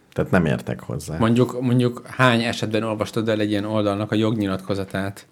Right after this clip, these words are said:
Speaker 1: És hasonlítottam össze. Hát de pont ez. Ezek szerint ez semmit nem ér. Tehát odaírnak valamit. Annyit ér, hogy mint egy ilyen open source szoftver, megbízom abba, hogy valaki ügyvéd elolvassa,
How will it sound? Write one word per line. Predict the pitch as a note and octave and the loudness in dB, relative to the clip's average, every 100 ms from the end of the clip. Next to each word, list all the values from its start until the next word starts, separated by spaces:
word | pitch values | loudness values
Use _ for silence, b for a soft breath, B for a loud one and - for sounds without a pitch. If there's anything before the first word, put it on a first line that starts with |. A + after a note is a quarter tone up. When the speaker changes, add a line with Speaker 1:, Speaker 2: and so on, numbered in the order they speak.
| - | -2
Speaker 1:
És | F#2 | 4
hasonlítottam | G2 F#2 D2 E2 D#2 D2+ - D#2+ | 4 4 2 -2 -2 -4 -2 -2
össze. | C#2+ - D2 C#2 - _ - - | -2 -4 -4 -6 -10 _ -20 -4
Hát | E2+ | 0
de | F#2+ | 2
pont | - C#2 E2 | 2 0 0
ez. | D#2 D2+ B B | -2 -4 B B
Ezek | - F2+ F#2+ | 0 2 2
szerint | - F#2+ F#2 | 2 0 0
ez | - | -2
semmit | - D2+ - - | 0 0 -2 -6
nem | B1 B1 | -6 -4
ér. | C2 | -4
Tehát | - D#2+ D#2 | -4 -4 0
odaírnak | F2 F2 - D#2+ - | 0 0 -2 -4 -6
valamit. | - E2+ F#2 G#2 G2+ - B B B B | -4 -2 0 0 -4 -12 B B B B
Annyit | G2 F#2+ E2+ - | 2 2 2 2
ér, | F#2+ | 4
hogy | G2 F2 - _ _ - B B B B B B - _ | 4 0 -6 _ _ -20 B B B B B B -20 _
mint | - F#2+ F2+ F2+ | -4 -2 -2 -2
egy | E2 | 0
ilyen | F2 E2+ | 0 0
open | F2 - - | 0 -2 -4
source | - C2 C2+ | -4 -4 -4
szoftver, | - D#2+ - - F2 | -4 -4 -4 2 4
megbízom | F2+ E2+ E2 C#2+ - D#2+ | 4 2 0 -2 -2 -2
abba, | E2+ E2+ | -2 -2
hogy | D#2+ | -2
valaki | E2 D#2 C2 - - | -2 0 -2 -2 -6
ügyvéd | - - B1 C#2 | -4 -4 -4 -4
elolvassa, | E2+ - F2+ F#2 - - - | -4 -4 -4 -4 -4 -6 -6